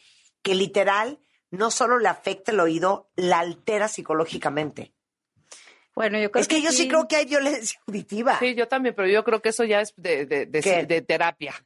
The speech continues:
Speaker 1: A ver, ¿qué?
Speaker 2: Exacto. Lo que sucede es que cuando estamos expuestos a sonidos tan fuertes, finalmente nuestro sistema en general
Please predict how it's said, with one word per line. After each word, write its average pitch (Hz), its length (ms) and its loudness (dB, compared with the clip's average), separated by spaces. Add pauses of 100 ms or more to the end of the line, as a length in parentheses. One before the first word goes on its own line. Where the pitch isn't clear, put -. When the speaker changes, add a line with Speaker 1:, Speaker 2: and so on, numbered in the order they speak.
(160)
Speaker 1:
A 147 160 -10
ver, 170 240 -6
¿qué? 220 100 -2
Speaker 2:
Exacto. 220 560 0 (380)
Lo 285 160 -2
que 370 140 0
sucede 392 500 2
es - 140 -6
que 370 420 0 (200)
cuando 269 260 0
estamos 339 420 0
expuestos 269 640 -2
a 262 80 0
sonidos 196 520 0
tan 180 200 -2
fuertes, - 760 -4 (280)
finalmente 233 840 0 (380)
nuestro 208 560 0
sistema 247 560 0
en 392 100 2
general 185 680 0